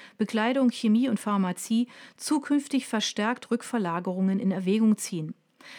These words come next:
Indes zeigt sich kein signifikanter Einfluss der Störungen globaler Lieferketten auf die Wahrscheinlichkeit,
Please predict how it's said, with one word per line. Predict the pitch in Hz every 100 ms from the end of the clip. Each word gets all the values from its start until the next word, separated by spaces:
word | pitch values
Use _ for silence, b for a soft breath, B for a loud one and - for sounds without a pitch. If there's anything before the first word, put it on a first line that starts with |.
| B B
Indes | 233 233 220 262 -
zeigt | - 269 240 240
sich | 196 -
kein | 226 277 277
signifikanter | 196 180 165 - - 170 165
Einfluss | 170 175 - 180
der | -
Störungen | 180 - 190 185 196 196
globaler | 196 190 180 180 185
Lieferketten | 190 202 220 - 214 202
auf | 185 -
die | 196
Wahrscheinlichkeit, | 185 196 196 202 220 - 220 208